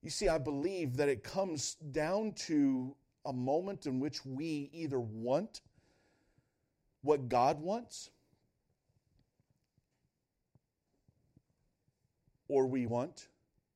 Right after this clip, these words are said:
what we want. And often, those two are different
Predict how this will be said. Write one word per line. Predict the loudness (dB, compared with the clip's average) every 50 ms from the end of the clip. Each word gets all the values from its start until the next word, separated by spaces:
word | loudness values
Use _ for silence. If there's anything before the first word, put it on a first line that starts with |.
| _ -10
what | -10 -10 -10
we | -10 -8 -8
want. | -8 -8 -10 -14 -18 _ -20 -20 _ _ _ _ _ _ _ _ _ _ _ _ _ _ _ _ _ _ _ _ _ _ _ _ _ _ _ _ _ _ _ _ _ _ _ _ _ _ _ _ _ _ _ _ _ _ _ _ _ _ _ _ _ _ _ _ _ _ _ _ _ _ _ _ _ _ _ _ _ _ _ _ _ -8
And | -4 -2
often, | 0 0 -2 -4 -8 -8 -8 -8 -8 -12 _ _ _ _ _ _ _ _ _ _ _ _ _ -14 -8
those | -6 -6 -6 -6 -8
two | -10 -10 -8 -6
are | -6 -6
different | -8 -10 -14 -18 -20